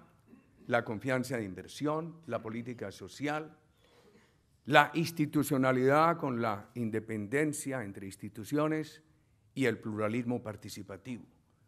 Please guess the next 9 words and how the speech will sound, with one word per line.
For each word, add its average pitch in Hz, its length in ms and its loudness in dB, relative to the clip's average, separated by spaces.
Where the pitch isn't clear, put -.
que, 160 100 4
por 175 180 4
ejemplo, 208 540 6
en 160 100 2
Venezuela 170 1120 4
se - 180 0
han 139 160 4
eliminado 131 640 0
totalmente 120 840 -6